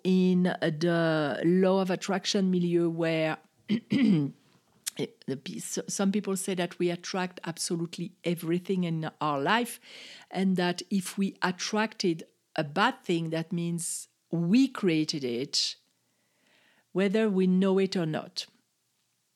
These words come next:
My personal belief is that it's not as simple as that. There are things that we can align with and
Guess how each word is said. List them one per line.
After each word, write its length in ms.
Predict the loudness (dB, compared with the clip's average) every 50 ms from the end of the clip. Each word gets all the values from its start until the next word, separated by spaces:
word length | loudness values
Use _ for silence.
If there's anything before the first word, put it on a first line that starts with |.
| _ _ _ -20 _ _ _ _ _ _ 0
My 440 | 2 2 4 4 4 4 4 2
personal 500 | 0 0 0 -2 0 0 0 2 2 2
belief 500 | 2 2 2 2 2 2 0 -2 -4 -8 _ -2
is 280 | -2 0 0 -2 -2
that 680 | -2 -2 0 0 0 0 0 -2 -4 -4 -6 -6 -6 -8 _ _ _ _ _ _ _ _ _ _ _ _ _ _ _ _ _ _ _ _ -20 _ _ _ -2
it's 340 | -2 -2 -2 -2 -4 0
not 220 | 0 0 0 0 -2 0 2
as 200 | 2 2 2 0
simple 440 | -4 -6 -4 -4 -4 -2 -2 -4 -4
as 140 | -4 -4
that. 360 | -2 -2 -2 -2 -2 -6 -12 -18 _ _ _ -20 -20 -20 -20 -20 -20 -20 -20 -20 -20 -20 -20 _ _ -4
There 180 | 0 0 0 2 2
are 160 | 2 2 2
things 400 | 0 -2 -2 0 2 2 0 0
that 200 | 0 -2 -2 -2
we 80 | -4 -2
can 240 | 0 2 2 2
align 540 | 4 4 4 4 4 2 2 4 4 4 4
with 480 | 6 6 6 6 6 4 4 2 -2 -14 -10 -4 -2
and 280 | 0 0 2 0 -2